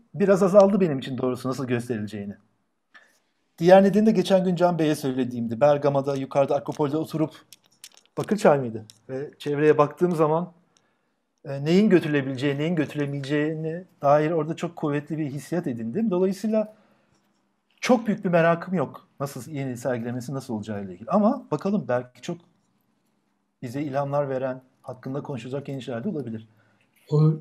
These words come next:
Speaker 2: önemli bir konu. Filiz Hanım'ın, e, sorusuna hemen cevap vereyim. E, nasıl olacak? E, ünlü Alman mimar Ungers'in bir projesi vardı belki yirmi sene kadar önce.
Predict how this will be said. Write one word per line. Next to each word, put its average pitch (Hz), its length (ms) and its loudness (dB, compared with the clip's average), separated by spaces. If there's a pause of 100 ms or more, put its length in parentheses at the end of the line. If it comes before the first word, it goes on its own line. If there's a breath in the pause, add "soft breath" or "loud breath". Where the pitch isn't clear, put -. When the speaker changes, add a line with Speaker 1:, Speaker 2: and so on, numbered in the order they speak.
Speaker 2:
önemli 160 400 2
bir 190 100 2
konu. 147 440 2
Filiz 151 320 2
Hanım'ın, 156 420 6 (160)
e, 131 320 0
sorusuna 151 680 2 (140)
hemen 156 300 4
cevap 143 380 0
vereyim. 139 320 -2 (460 loud breath)
E, 131 320 2 (240)
nasıl 170 320 4
olacak? 139 600 0 (540 soft breath)
E, 131 340 -2 (340)
ünlü 170 520 2 (260)
Alman 156 380 2
mimar 139 760 2
Ungers'in 156 800 0
bir 143 120 -2
projesi 139 540 0
vardı 113 460 -8
belki 123 260 -4
yirmi 127 340 -2
sene 113 220 -6
kadar 117 240 -10
önce. 113 480 -10